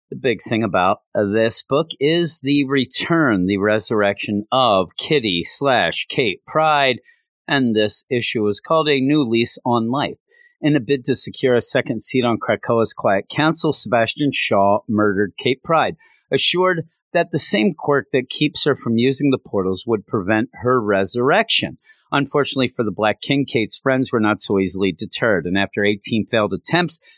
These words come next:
they finally succeeded in resurrecting their Red Queen. Shaw has made the first move in a dangerous political game, one that cannot go unchecked. The time for revenge is soon, but first it's time to welcome back an old friend.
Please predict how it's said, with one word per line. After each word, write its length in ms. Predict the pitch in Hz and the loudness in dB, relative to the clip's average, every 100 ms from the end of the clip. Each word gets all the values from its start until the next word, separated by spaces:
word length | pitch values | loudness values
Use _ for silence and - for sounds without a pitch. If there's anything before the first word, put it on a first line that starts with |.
| - | -2
they 100 | 170 | -2
finally 380 | - 139 123 117 | 0 0 0 -2
succeeded 580 | - 131 - 139 123 | -2 -4 -2 0 0
in 80 | 117 | 0
resurrecting 760 | 110 110 110 117 95 - 101 92 | 0 0 2 0 0 0 -4 0
their 160 | 98 | 0
Red 320 | 92 95 92 - | 0 -2 -4 -6
Queen. 380 | - 147 110 - _ _ | -2 0 0 -4 _ _
Shaw 300 | - - 170 | -6 0 2
has 140 | 160 123 | 2 2
made 180 | 139 131 | 0 0
the 80 | |
first 320 | 135 139 117 123 | -2 0 0 0
move 200 | 127 113 | 0 2
in 80 | |
a 60 | 98 | -2
dangerous 520 | - 120 117 113 107 | -2 -2 0 0 -2
political 440 | - 113 101 98 98 | -2 -2 -2 -2 -4
game, 380 | 113 120 120 | 0 2 2
one 220 | 104 113 104 | 2 2 0
that 140 | 104 | -2
cannot 320 | - 127 147 | 0 0 0
go 200 | - 117 | 0 2
unchecked. 580 | 110 110 - 95 76 - | 2 0 0 0 -4 -10
The 80 | 95 | -14
time 380 | - 113 113 107 | -4 0 0 0
for 140 | 113 | -4
revenge 440 | 98 92 110 113 | -2 -2 -2 -2
is 160 | 107 98 | -2 -2
soon, 400 | - 175 185 185 - _ _ | 0 2 2 0 -4 _ _
but 220 | - 180 - | -4 -4 0
first 320 | 156 147 - | 0 0 -2
it's 220 | 143 - | -4 -4
time 320 | - 127 127 | -2 0 0
to 100 | 127 | 0
welcome 360 | 107 110 - 101 | 0 -2 -2 0
back 160 | 107 - | 0 0
an 80 | |
old 200 | 104 98 - | -2 -4 -4
friend. 380 | 165 165 143 | 0 2 2